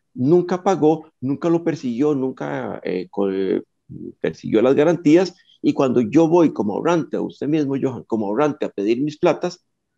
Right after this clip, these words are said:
no tenemos. Y esos ahorros pueden ser para lo, para pagar la escuela a los chiquillos o pagar una cuota del préstamo de la casa. De verdad que entonces es importante que las entidades financieras sean vigiladas, supervisadas, para que la plata que presten,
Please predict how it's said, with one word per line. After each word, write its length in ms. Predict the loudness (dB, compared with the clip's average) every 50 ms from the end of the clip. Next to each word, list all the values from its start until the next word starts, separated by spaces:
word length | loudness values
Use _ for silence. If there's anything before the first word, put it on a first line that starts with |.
| _ _ _
no 380 | -10 -6 -2 0 0 0 0 0
tenemos. 680 | 0 0 0 0 -2 -4 -6 -8 -10 -12 -14 -16 _ _ _ _ _ _
Y 180 | 0 4 4 6
esos 220 | 6 4 0 0
ahorros 460 | 2 2 4 4 4 4 2 2 -2 -2
pueden 220 | -2 -2 -2 -2
ser 220 | -2 -4 -4 -2
para 200 | -2 -2 -2 -2 -2
lo, 260 | -4 -6 -6 -8 -10
para 280 | -10 -10 -8 -8 -8 -6
pagar 360 | -4 -2 -2 0 0 0 0
la 80 | 0 -2
escuela 320 | -2 0 0 2 2 2
a 60 | 0
los 80 | -2 -4
chiquillos 420 | -8 -8 -6 -4 -2 -2 -4 -6
o 80 | -6 -10
pagar 300 | -6 -6 -4 -4 -4 -4
una 140 | -6 -8 -6
cuota 340 | -4 -4 -4 -2 -2 -2 -2
del 160 | -2 -2 -4
préstamo 420 | -8 -10 -10 -8 -8 -6 -4 -4
de 80 | -4 -4
la 120 | -4 -2
casa. 320 | 0 -2 -2 -2 -6 -12 _ _ _ _ _ _ 0
De 40 |
verdad 140 | 2 2 2
que 60 | 2
entonces 540 | 2 2 0 0 2 0 -2 -2 -4 _ _ _ _ _ _ _ _
es 260 | 2 2 2 2 2
importante 600 | -2 -2 -2 -4 -6 -4 -4 -4 -4 -4 -4 -6
que 60 | -8 -8
las 140 | -8 -8
entidades 320 | -10 -8 -4 -4 -2 -2 -2
financieras 480 | -2 -2 -2 -2 -2 -4 -4 -4 -6
sean 320 | -2 0 0 2 2 0 -2
vigiladas, 720 | -4 -6 -6 -4 -2 0 2 2 2 0 -2 -4 -8 _ _
supervisadas, 920 | -20 -20 -8 -4 -2 0 0 0 0 0 0 0 2 0 0 -2 -6 _ _ _ _ _ _ _ _ _ _ _ _
para 400 | -2 0 2 2 2 0 -2 -2
que 280 | -2 0 0 0 -2 -6 _ -2
la 340 | 0 2 4 4 2 0 0
plata 400 | 0 0 0 0 -2 -8 -10 -10
que 120 | -10 -8
presten, 440 | -2 0 0 0 -2 -4 -10 -10